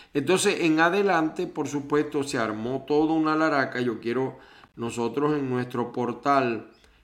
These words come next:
caiga quien caiga punto net referimos la noticia.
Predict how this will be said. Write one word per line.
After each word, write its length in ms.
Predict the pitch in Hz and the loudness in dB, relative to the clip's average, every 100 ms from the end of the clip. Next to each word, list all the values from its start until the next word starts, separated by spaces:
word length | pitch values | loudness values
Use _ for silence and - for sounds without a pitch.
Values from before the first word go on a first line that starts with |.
| _ - | _ -6
caiga 480 | 127 123 127 139 135 | -2 0 2 0 0
quien 260 | 127 110 | -4 -4
caiga 460 | - 123 123 127 127 | -2 0 2 0 -4
punto 400 | 123 123 123 131 | -6 -6 -4 -2
net 400 | 127 110 110 - - - _ | 0 -2 -4 -16 -20 -20 _
referimos 960 | 117 117 123 117 113 101 107 123 127 120 | -8 -2 -2 0 0 0 -2 -2 -2 -2
la 160 | 110 | -2
noticia. 800 | 107 107 - 139 110 - 104 104 | -4 -6 -2 0 0 -2 -4 -4